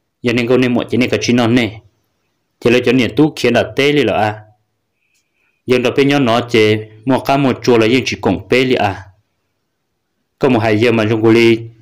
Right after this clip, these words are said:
cha tú cô giờ thì giờ chỉ mua dù cho thế cả liền nữa, chỉ muốn non cái in nu in mòn đó là của tụi nó đấy giờ chỉ tua sau bê, giờ chỉ tua hủ in lò li. Chỉ tôi một trì chè trong nhiều tôi hụp lì tan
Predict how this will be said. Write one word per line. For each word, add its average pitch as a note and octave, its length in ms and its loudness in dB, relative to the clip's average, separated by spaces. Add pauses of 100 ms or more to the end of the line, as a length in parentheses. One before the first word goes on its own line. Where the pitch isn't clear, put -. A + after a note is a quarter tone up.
(400)
cha A2+ 140 0
tú C#3 260 2
cô A#2+ 140 4
giờ A2 200 2
thì C3 180 2
giờ A2 100 2
chỉ G#2 100 -2
mua A#2 140 0
dù A2 120 2 (100)
cho B2 320 -2
thế C3 140 -4
cả G#2+ 100 0
liền G2+ 260 2
nữa, G2 80 -4 (2000)
chỉ A#2+ 180 0
muốn C3+ 240 4
non B2 200 0
cái C3 140 0
in C3+ 300 -2
nu C3+ 180 2
in C3 260 2
mòn A2 260 0
đó A2 80 2
là A2 160 2
của A#2 60 0
tụi A2+ 180 0
nó G#2 160 2
đấy G#2 140 4
giờ B2 120 4
chỉ - 220 -6
tua B2+ 140 2
sau A#2 480 -2
bê, B2 180 2
giờ B2+ 160 0
chỉ G#2+ 80 -2
tua A#2 180 2
hủ A2+ 160 0
in A#2+ 260 4
lò F#2+ 180 0
li. F2+ 120 -6 (1900)
Chỉ A#2+ 200 2
tôi D3 100 4
một A#2 220 2
trì A2 220 0
chè G#2 340 0
trong A#2+ 240 -2
nhiều A2+ 160 2
tôi A#2+ 120 0
hụp A2+ 200 0
lì A#2 140 2
tan A2+ 220 -2